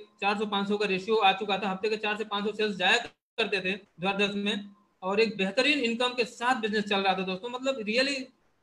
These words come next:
क्या बताऊं, कहते हैं ना कि टीम की ताकत, Team की ताकत तभी समझ में आती है जिसने team का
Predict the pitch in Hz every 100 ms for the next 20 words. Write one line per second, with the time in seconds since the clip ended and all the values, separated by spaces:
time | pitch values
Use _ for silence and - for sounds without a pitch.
0 | - 240 247 226 233 254 285 _ _ _
1 | - 214 269 285 269 - 269 262 254 220
2 | 185 160 240 262 262 233 226 262 214 269
3 | 254 233 226 214 202 294 277 285 277 -
4 | 262 269